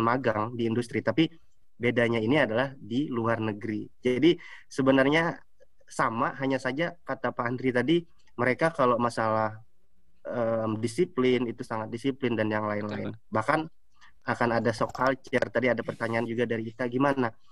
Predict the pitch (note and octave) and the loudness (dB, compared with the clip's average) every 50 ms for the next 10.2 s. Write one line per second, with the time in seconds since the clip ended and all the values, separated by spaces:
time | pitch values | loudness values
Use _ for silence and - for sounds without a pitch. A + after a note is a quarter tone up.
0 | - - - - - - A#2 A2+ A#2 B2+ - - - C#3 B2+ B2 C3 D3 C3+ A#2+ | -20 -20 -20 -20 -6 -2 0 0 2 0 0 -2 0 2 2 2 2 2 4 4
1 | A#2 A2 A2+ A2+ A2 A#2 A2+ A2 - - A#2 A2+ - C#3 - - A#2 G#2 G#2+ F#2+ | 4 4 2 0 -2 -4 -6 -4 -2 -4 -2 -2 -2 -4 -2 -4 -4 -2 -2 -4
2 | G#2 A2 G#2+ - G#2 G#2 G#2+ F#2+ G#2 G#2 G#2 G2+ G#2+ A2+ G#2 - - E2+ G2+ F#2+ | -4 -6 -4 -4 -4 -4 -4 -4 -2 -4 -4 -4 -4 -4 -4 -4 -4 -8 -8 -8
3 | F#2+ F#2+ - G2 F#2+ G#2 G#2 A2 A#2 B2+ C3 B2+ A#2 A2 G#2+ G#2 G2+ G#2+ - G#2+ | -8 -12 -14 -10 -6 -4 0 0 0 2 2 2 2 2 2 0 0 0 0 0
4 | G#2 G2+ G2+ A2 - A2 A2 A2 G#2+ - G#2 G#2+ G2+ - - - - - - - | 0 2 0 0 0 0 -2 -2 -2 -2 -4 -4 -4 -4 -16 -20 -20 -20 -6 -4
5 | B2+ B2 - - A#2+ A2+ A#2 C#3+ E3+ D#3 D3 B2+ A#2 A#2+ B2 C3+ C3 B2 - A2 | -4 -2 0 0 0 2 2 2 2 2 0 0 0 0 -2 -4 -6 -4 -4 -4
6 | G#2+ - G#2+ A2 G#2 - - - E3 F3+ G3 G3+ - - - - - - - - | -6 -4 -4 -4 -4 -4 -2 0 2 2 2 2 -2 -14 -20 -20 -20 -20 -20 -10
7 | - G#2 G#2+ G#2+ A2+ G#2+ A2 A2 A2+ A#2 A#2 A2 A2 G#2+ A#2 A2 A2+ A#2 A#2 G#2+ | -2 0 0 0 2 2 2 2 2 2 0 -2 -2 -4 -6 -8 -8 -6 -6 -4
8 | A2 A#2+ B2+ C#3+ D3 C3+ B2 - A2+ A2+ A#2+ B2+ A#2+ A2+ A2 A2 A2 G#2+ A2 A2 | -2 -2 0 0 0 0 0 -2 -4 -2 -2 -2 -2 -2 -2 -2 -2 -4 -4 -6
9 | - A2 A#2 A#2+ A2+ - G#2+ G2+ G#2 A2+ G#2+ G2+ G#2+ A2 G#2 - - G#2+ G#2 G2+ | -10 -4 -4 -2 -2 -2 -4 -4 -2 -2 0 0 0 0 0 0 -2 -4 -2 0
10 | A2+ C3+ E3 E3 | 0 0 -2 -4